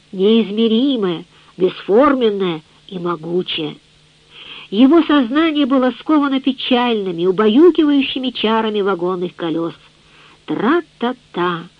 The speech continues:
тра-та-та, тра-та-та.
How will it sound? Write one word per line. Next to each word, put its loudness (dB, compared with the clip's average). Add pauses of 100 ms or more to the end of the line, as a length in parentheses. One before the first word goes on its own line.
(280)
тра-та-та, -4 (380)
тра-та-та. -4